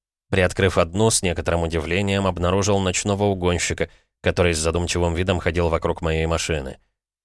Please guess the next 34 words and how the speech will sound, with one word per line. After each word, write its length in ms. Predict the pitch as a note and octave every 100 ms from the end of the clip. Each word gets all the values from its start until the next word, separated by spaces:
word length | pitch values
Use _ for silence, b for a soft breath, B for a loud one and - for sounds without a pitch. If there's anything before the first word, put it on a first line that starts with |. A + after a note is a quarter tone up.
| _ _
Какой 280 | G#2 A#2+ C#3+
целеустремленный 840 | B2+ C3 B2 - A2+ A#2 A#2+ A#2+
тип, 340 | - E2 D2 - _ _ _
просто 320 | F2 E2 - F2
на 120 | E2+
редкость. 540 | D#2+ F#2+ - - - _ _ _ _ _ -
Сбоку 340 | F2+ A#2+ C3+
от 140 | C3+
меня 200 | B2+ B2
послышался 560 | C3+ B2+ A#2+ A2+ A#2 -
всхлип. 380 | - - E2 D#2+ _ _ _ _ -
Я 140 | F2+ F2+
опустил 420 | F#2 - F#2 F2
штору 380 | - G#2+ G#2 F#2+
и 20 |
повернулся 600 | F2+ F2 E2 E2 D#2 E2+
к 60 | -
Еве. 360 | D#2 C#2 C2+ - _ _ _ -
Она 160 | A2+
успела 340 | C3+ - C3 B2
снять 300 | - B2 G#2+
скотч 340 | - G2 -
со 140 | - F#2
рта 240 | - A2+
и 60 | G2
теперь 240 | F2+ F#2+
стояла, 500 | - G2 G2 G2+ F2
глядя 300 | E2 F#2 F2
на 40 |
меня 260 | F2 F2 F2
обреченно, 680 | D#2+ D#2+ - G2 F#2+ D#2+ -
потирая 380 | F2 F#2+ G#2 G2+
затекшие 560 | F2 F2+ D#2+ - F2+
руки. 360 | E2+ D2 - -